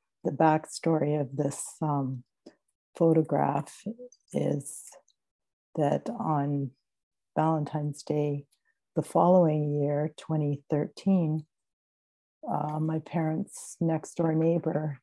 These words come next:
looked out their window and saw this melted snow in the shape of heart, took a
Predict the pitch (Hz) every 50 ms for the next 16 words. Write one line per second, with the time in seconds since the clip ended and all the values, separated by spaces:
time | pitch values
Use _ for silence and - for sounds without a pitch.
0 | _ - 175 160 165 160 - - 180 165 160 160 156 160 _ - 156 151 143 156
1 | 151 156 - - 170 165 165 160 156 151 151 147 151 170 196 - - 147 147 143
2 | 139 - - - 165 151 156 156 151 143 - 156 143 143 - - - - - _
3 | - - _ _ _ _ _ _ _ _ _ 175 165 156 156 156 156 156 - 160
4 | 156 147 - - - - - - - 170 160 160 160 160 160 151 151 151 143 -
5 | _ - 180 170 160 156 151 151 147 143 - - 165 156 - 151 139 - - 165
6 | 160 160 156 156 156 - _ _ _ - - _ _ _ _ _ _ - - 180
7 | - - 180 160 156 156 156 151 131